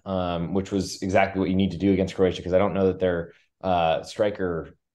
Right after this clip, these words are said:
area is really that formidable at this point. Um, unfortunately, I think they do have the bodies there, but it hasn't really looked so good so far.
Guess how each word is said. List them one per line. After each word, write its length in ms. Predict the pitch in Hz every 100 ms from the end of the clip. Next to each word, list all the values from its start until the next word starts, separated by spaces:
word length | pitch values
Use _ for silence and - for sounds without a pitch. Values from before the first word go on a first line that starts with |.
| _ -
area 460 | 98 85 80 80
is 160 | 76 85
really 220 | 90 87
that 420 | 85 85 80 -
formidable 500 | - 90 98 101 82
at 60 | 78
this 180 | 90 -
point. 400 | - 80 73 -
Um, 240 | 85 78 76
unfortunately, 540 | 82 - 123 120 92
I 80 | 85
think 140 | 117
they 80 | 107
do 160 | 92 110
have 340 | 98 98 90
the 80 | 80
bodies 380 | 82 85 82 73
there, 320 | 92 90 80
but 100 | 80
it 140 | 71
hasn't 260 | 78 92 73
really 140 | 78
looked 240 | 73 82 -
so 160 | 76
good 180 | 73 82
so 160 | - 78
far. 380 | 73 71 69